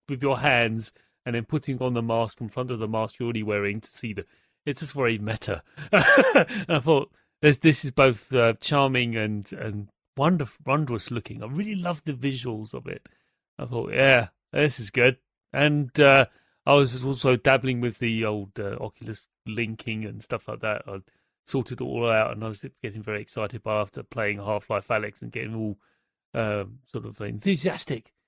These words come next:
for this platform, this new platform that I had now presented to me, 'cause I often say Oculus Quest two,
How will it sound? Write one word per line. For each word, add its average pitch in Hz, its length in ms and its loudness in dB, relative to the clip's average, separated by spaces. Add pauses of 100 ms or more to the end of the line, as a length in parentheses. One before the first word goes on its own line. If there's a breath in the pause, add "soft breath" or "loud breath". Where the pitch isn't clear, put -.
(220)
for 120 180 -6
this 113 200 -6
platform, 113 540 -6
this 113 160 -8
new 185 100 0
platform 127 520 -8
that 113 100 -8
I 107 100 -12
had 110 160 -10
now 113 160 -4
presented 110 460 -10
to 104 120 -10
me, 101 140 -12
'cause 113 240 -6 (360)
I 117 60 -8
often 110 340 -8
say 127 300 -8
Oculus - 380 -16
Quest - 400 -14
two, 180 320 2